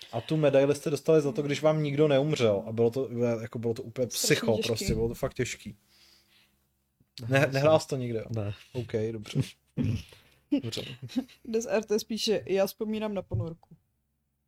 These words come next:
Speaker 1: Co bylo? Jo, jasně, jasně, jo. Eh, mimochodem, teď tady vidím, že třeba, eh, letos slaví čtyřicáté narozeniny Electronic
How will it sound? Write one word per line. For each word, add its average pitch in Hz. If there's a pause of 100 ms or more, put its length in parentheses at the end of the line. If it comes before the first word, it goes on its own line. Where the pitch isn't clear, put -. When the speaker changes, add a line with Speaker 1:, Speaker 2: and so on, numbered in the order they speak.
(640)
Speaker 1:
Co -
bylo? 113 (140)
Jo, 175
jasně, 135 (160)
jasně, 233 (300)
jo. - (1000)
Eh, 135
mimochodem, 156
teď 151
tady 160
vidím, 151
že 156
třeba, 151
eh, 139
letos 135
slaví 143
čtyřicáté 143
narozeniny 139
Electronic 123